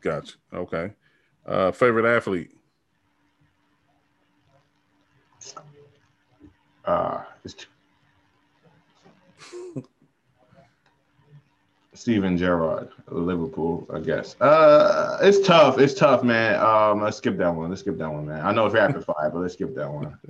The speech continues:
Speaker 2: It's, it's tough.
Speaker 1: You can name more than one.
Speaker 2: No, it's just tough. It's like, it's like, when, when, when I look at athletes, is what do I clarify? That, what do I, you know, do, do I just go with, I could be like, "Jordan, he won six chips," but that's not really my favorite athlete. I'm looking for someone that had an impact, like,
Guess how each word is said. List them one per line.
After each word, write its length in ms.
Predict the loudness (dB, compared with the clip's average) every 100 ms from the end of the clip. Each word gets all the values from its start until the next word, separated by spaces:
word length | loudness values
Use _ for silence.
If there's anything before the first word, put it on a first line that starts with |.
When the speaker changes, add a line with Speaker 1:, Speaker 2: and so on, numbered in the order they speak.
| -18
Speaker 2:
It's, 380 | -18 _ _
it's 200 | -20 -16 -6
tough. 100 | 0
Speaker 1:
You 100 | 2
can 180 | 2
name 240 | 4 2 2
more 160 | 2
than 160 | 2 2
one. 280 | 0 -2 -6 _ _ 2
Speaker 2:
No, 200 | 6 6 6
it's 120 | 4
just 220 | 2 0
tough. 320 | 2 4 4
It's 160 | 2 2
like, 360 | 4 2 2 -6
it's 180 | -10 -6
like, 360 | -2 -2 -2 -8 _ _ -10
when, 160 | -8 -6
when, 200 | -8 -8
when 100 | -4
I 60 | -4
look 200 | -4 -6
at 140 | -4
athletes, 480 | 0 0 -2 -8 -12
is 80 | -8
what 200 | -6 -4
do 140 | -2
I 120 | -2
clarify? 520 | -2 -2 -2 -2 -4 -4
That, 120 | -6
what 140 | -8 -4
do 120 | -2
I, 200 | -2 -4 -6
you 60 | -6
know, 180 | -4 -4
do, 200 | -4 -4
do 100 | 0
I 80 | 0
just 180 | -2 -6
go 180 | -4 -2
with, 280 | -2 -6 -4
I 80 | -2
could 100 | 0
be 60 | 0
like, 120 | -2
"Jordan, 340 | 0 2 2 -2
he 80 | -6
won 160 | -8
six 220 | -8 -10
chips," 280 | -6 -6 -6 -8
but 100 | -6
that's 160 | -6
not 140 | -6 -6
really 160 | -6
my 140 | -6 -10
favorite 360 | -8 -8 -4
athlete. 340 | -4 -4 -10 -14 _ _
I'm 100 | -4
looking 180 | -2 -2
for 60 | -6
someone 420 | -6 -6 -6 -6
that 280 | -4 -4 -6 -10
had 240 | -6 -4
an 100 | -4
impact, 420 | -8 -8 -8 -6
like, 200 | -8 -10